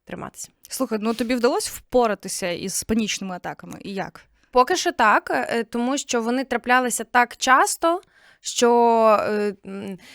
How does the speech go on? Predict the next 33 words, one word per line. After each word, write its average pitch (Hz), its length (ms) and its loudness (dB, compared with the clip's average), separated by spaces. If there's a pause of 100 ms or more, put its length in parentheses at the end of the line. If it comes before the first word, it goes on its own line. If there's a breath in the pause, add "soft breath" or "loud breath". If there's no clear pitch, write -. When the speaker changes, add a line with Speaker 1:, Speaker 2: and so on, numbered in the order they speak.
Speaker 1:
спочатку 311 440 2
ти 277 120 2
намагаєшся 254 800 2
з-, 202 160 -12
з-, 196 540 -4
зробити 240 300 0
так, 285 160 2
щоб 202 260 -2
вона 226 440 2
припинилася. 214 760 0 (240)
І 214 100 -4
це 247 160 0
найгірше, 226 560 0
що 190 140 -6
ти 202 100 -6
можеш 190 320 -4
зробити, 202 400 -2
тому 196 280 -6
що 185 400 0
к-, - 160 -2
чим 226 220 -2
більше 254 200 0
ти 226 100 -2
думаєш 214 280 -2
про 220 140 -4
панічну 214 360 -4
атаку, 277 320 2
тим 208 180 -4
більше 226 240 0
вона 208 400 2 (240 loud breath)
в - 60 -20
тебе 220 440 4 (220 loud breath)
розвивається. 226 920 2